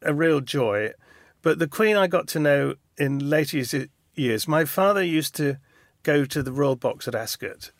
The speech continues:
not during Royal Ascot, but for the Queen Elizabeth,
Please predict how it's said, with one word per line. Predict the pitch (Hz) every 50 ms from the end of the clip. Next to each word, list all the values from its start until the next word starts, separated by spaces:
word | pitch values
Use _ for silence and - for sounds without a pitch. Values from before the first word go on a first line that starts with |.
| _
not | - 151 160 160 - - _ -
during | 135 151 147 135 131 127
Royal | 123 131 131 123 107
Ascot, | 95 92 - - - - - _
but | - - - - - _
for | - - 135
the | 117 120 120 110 - -
Queen | - - 156 151 139
Elizabeth, | 127 120 120 117 - - 123 110 - -